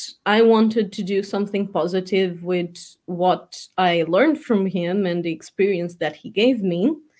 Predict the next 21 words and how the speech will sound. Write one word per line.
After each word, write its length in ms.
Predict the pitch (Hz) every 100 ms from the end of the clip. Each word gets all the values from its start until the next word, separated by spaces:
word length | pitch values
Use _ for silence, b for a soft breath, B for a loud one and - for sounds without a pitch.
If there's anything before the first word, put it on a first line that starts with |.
| b b b b b -
And 400 | 208 220 233 208
that 640 | 185 208 202 208 208 - -
one 320 | - 208 220 208
of 120 | 196
my 200 | 196 190
main 300 | 240 359 269
goals 380 | 208 208 214 185
was 440 | 202 202 196 - -
to 400 | 214 202 185 185 -
make 420 | 214 247 240 -
that 300 | 196 190 190
project 500 | 180 165 165 165 -
happen. 520 | - - - 160 123 _ _ _ _ _ _ _ _
Well, 240 | - - -
to 120 | 254
make 240 | 226 285 285
that 220 | 269 262
project 360 | 233 196 165 -
happen, 680 | - 403 403 226 233 247 -
I 160 | 220
needed 400 | 233 220 208 202